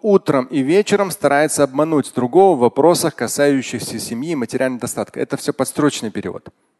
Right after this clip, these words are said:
Я без пояснения сейчас вам читаю, здесь пояснение есть. "Тот, кто утром и вечером старается обмануть другого в вопросах, касающихся семьи и материального достатка".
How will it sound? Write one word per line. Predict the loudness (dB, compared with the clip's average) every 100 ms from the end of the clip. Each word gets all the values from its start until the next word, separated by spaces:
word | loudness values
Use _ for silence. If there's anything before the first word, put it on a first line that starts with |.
| _
Я | -10
без | -8 -10 -6
пояснения | -6 -6 -8 -10
сейчас | -14
вам | -14 -16
читаю, | -16 -16 -18
здесь | -20
пояснение | -20 -20 -20 -20
есть. | -20 -20 _ _ _ -20 -20 _ _
"Тот, | 2 2
кто | 0 -2 0
утром | 2 2 2 0
и | 0
вечером | 0 0 0 0 -2
старается | -2 0 0 0 -2
обмануть | -2 -2 -2
другого | -2 0 2 2
в |
вопросах, | 2 2 0 -2 -8
касающихся | -8 -4 -4 -4 -6 -10 -10
семьи | -10 -8 -6
и | -6
материального | -6 -6 -6 -6 -8
достатка". | -10 -8 -12 -12